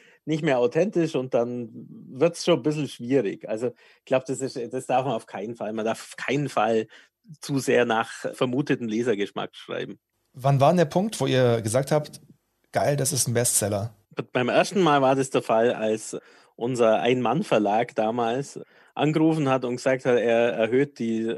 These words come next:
Speaker 1: Anfangsauflage von tausend auf fünfzehnhundert Stück.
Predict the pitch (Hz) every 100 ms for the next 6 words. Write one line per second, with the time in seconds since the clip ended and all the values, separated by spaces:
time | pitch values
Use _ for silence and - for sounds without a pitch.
0 | - 127 143 139 120 - 135 127 113 120
1 | 123 120 107 110 123 120 110 - 131 -
2 | 110 117 113 - 127 -